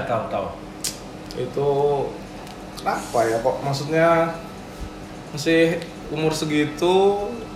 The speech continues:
Speaker 2: hanya untuk hal-hal seperti itu tuh dia merelakan hal-hal yang kayak gitu. Ini kan kamu sebagai mantan praktisi ya di dunia, dunia obat-obatan yang lucu-lucu ya, Bray, ya?
Speaker 1: Hmm.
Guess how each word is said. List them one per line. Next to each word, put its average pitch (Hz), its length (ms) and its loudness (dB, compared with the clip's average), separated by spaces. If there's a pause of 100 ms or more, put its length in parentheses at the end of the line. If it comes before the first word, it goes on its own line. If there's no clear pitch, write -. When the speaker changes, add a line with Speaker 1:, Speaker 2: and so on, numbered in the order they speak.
Speaker 2:
hanya 143 400 4
untuk 147 160 0
hal-hal 139 400 4
seperti 143 480 2
itu 151 240 2
tuh 196 400 8
dia 165 160 10
merelakan 156 720 6
hal-hal 135 400 8
yang 135 160 4
kayak 127 240 0
gitu. 117 400 2 (400)
Ini 170 320 4
kan 185 400 6 (380)
kamu 160 240 10
sebagai 147 720 6 (560)
mantan 147 480 6
praktisi 143 560 6
ya 123 160 8
di 131 160 4
dunia, 123 400 2
dunia 123 640 2 (1040)
obat-obatan 131 640 6
yang 135 180 4 (300)
lucu-lucu 135 480 2
ya, 127 80 8
Bray, 117 240 6
ya? 135 160 4
Speaker 1:
Hmm. 127 320 -2